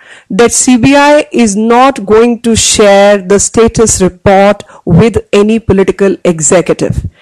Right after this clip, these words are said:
And there was an undertaking given by the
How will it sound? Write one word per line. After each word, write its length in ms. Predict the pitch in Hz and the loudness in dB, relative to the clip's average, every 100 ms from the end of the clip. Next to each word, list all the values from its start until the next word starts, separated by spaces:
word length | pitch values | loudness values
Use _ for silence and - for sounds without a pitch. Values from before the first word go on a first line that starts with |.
| _ - - | _ -10 -2
And 200 | 226 196 | -2 2
there 200 | 240 294 | 2 2
was 260 | 330 349 | 2 2
an 160 | 311 294 | 2 2
undertaking 720 | 254 247 247 214 190 214 196 | 2 2 2 0 0 -2 0
given 440 | 190 175 190 226 254 - - _ | 0 2 0 -2 -6 -16 -20 _
by 240 | 185 208 214 | -2 0 2
the 380 | 214 208 196 | 0 -2 -2